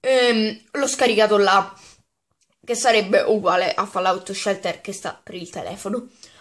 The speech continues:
Ho detto, "Vabbè, magari provo a fare un video co-, tenendo il telefono così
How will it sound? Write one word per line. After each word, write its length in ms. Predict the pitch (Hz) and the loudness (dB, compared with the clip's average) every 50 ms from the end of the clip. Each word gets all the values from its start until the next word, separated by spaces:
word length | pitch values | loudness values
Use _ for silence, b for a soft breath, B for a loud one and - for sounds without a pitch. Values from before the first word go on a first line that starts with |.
| B | B
Ho 120 | B 294 294 | B -2 0
detto, 280 | - 143 - - 247 | 2 2 2 4 6
"Vabbè, 400 | 262 - 208 180 175 160 156 - - | 6 6 6 4 2 -4 -4 -6 -8
magari 400 | - 269 277 269 247 220 214 214 | -6 -2 0 0 2 2 2 0
provo 280 | 214 - 247 233 226 208 | 2 4 6 6 6 6
a 80 | 202 | 4
fare 360 | - - - 247 214 196 208 208 | 2 2 2 4 4 4 4 2
un 160 | 208 220 - | 0 0 -2
video 500 | 233 226 220 196 220 220 214 - - - | -2 -2 -2 0 2 2 2 2 0 -6
co-, 300 | - 233 220 208 214 - - | -4 -2 -2 -2 -4 -4 -4
tenendo 400 | 233 220 214 202 190 190 190 180 | -4 -2 0 0 -2 -2 -6 -8
il 120 | 190 185 | -10 -6
telefono 680 | - 226 208 220 202 190 190 - - - 220 220 - | -2 2 2 4 4 2 0 -6 -14 -16 -16 -16 -12
così 560 | - - 302 277 - 254 262 - - - - | -6 -4 -2 -2 -2 -2 -2 -4 -4 -8 -20